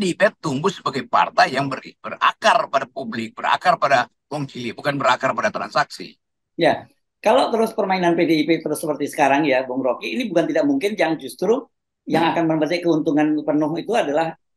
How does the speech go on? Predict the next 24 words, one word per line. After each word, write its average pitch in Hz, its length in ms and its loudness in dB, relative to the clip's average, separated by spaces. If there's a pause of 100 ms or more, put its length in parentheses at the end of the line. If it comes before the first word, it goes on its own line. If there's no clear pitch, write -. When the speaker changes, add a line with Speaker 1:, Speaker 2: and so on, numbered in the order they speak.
Speaker 2:
eh, 135 140 -4 (160)
Amin, 131 340 -2
eh, 123 220 -4
Caimin 135 400 2
dan, 117 100 -2 (140)
eh, 123 320 0
Ca-, 135 320 -2
Anies 143 260 -2
dan 135 140 -4
Caimin 170 320 2
ya, 139 240 2
Bung 131 160 0
Rocky, 131 160 0
karena 165 260 -2 (220)
secara 170 400 2
genuine 151 400 4
orang 196 240 0
tetap 202 240 -4
memposisikan 151 640 -2
ini 185 240 0
sebagai 135 320 -2
kelompok 127 320 -2
perlawanan, 143 480 2
sementara 135 480 0